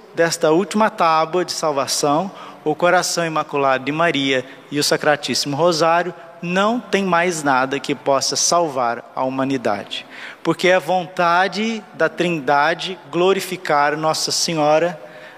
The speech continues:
ela que é mãe de Deus, virgem antes, durante e depois do parto, ela que é Imaculada Conceição e assunta aos céus, e também corredentora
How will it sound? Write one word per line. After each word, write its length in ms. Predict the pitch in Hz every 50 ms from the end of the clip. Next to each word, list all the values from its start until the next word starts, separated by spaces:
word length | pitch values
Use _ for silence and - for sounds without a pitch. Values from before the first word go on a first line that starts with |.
| - -
ela 240 | 160 165 160 151 135
que 140 | - -
é 40 | 147
mãe 220 | 135 135 139 143 147
de 120 | 147 180
Deus, 540 | 175 156 175 180 196 226 247 - - - -
virgem 580 | 147 127 135 170 185 190 185 160 131 143 143
antes, 280 | 139 151 165 160 160 -
durante 420 | 135 131 143 143 143 147 147 143
e 40 | -
depois 340 | 151 151 - - 147 147 147
do 100 | 143 175
parto, 560 | 160 - 170 170 180 180 180 175 - - - - - - - - - - - - - - - - - - - - - - - - - - - - - -
ela 260 | - 170 165 156 139
que 420 | - - - - 160 156 143 123 - - - - - - -
é 300 | - 156 151 139 135 - - - - -
Imaculada 1300 | 180 185 202 208 190 160 147 139 147 156 156 151 - - 147 135 123 123 135 139 143 147 139 131 127 117 110 - - -
Conceição 760 | - 151 156 147 - 180 180 170 - - - 170 175 202 202 - - - - - -
e 80 | 170 175
assunta 500 | 180 165 - - - 160 156 143 - 156
aos 160 | 147 139 -
céus, 480 | - - 131 117 107 107 - - - - -
e 60 | 170
também 420 | 165 - 190 180 165 147 160 170 170
corredentora 1120 | - - - 185 190 170 165 175 156 175 175 160 - - - 175 185 202 208 202 202 190